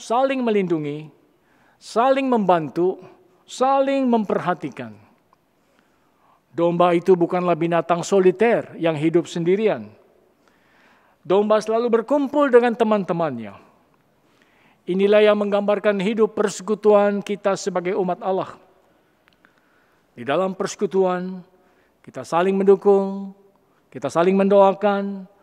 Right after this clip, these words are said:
saling menguatkan, saling menghibur, saling memberikan semangat. Kiasan lain yang sering kali dipakai adalah arang. Saya yakin kita semua tentu pernah melihat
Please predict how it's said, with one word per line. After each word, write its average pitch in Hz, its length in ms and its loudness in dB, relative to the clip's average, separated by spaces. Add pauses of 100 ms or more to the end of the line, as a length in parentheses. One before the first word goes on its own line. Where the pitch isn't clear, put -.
(180)
saling 151 320 -6
menguatkan, 202 640 0
saling 170 240 -2
menghibur, 208 640 0 (400)
saling 190 400 2
memberikan 165 480 -2
semangat. 113 560 -8 (2250)
Kiasan 247 400 -2
lain 233 240 4
yang 220 160 2
sering 214 240 2
kali 196 240 4
dipakai 190 480 2
adalah 175 480 -2
arang. 196 480 0 (1400)
Saya 143 320 -4
yakin 170 160 2
kita 165 240 0
semua 170 320 -2
tentu 160 240 -2
pernah 160 240 -2
melihat 170 320 2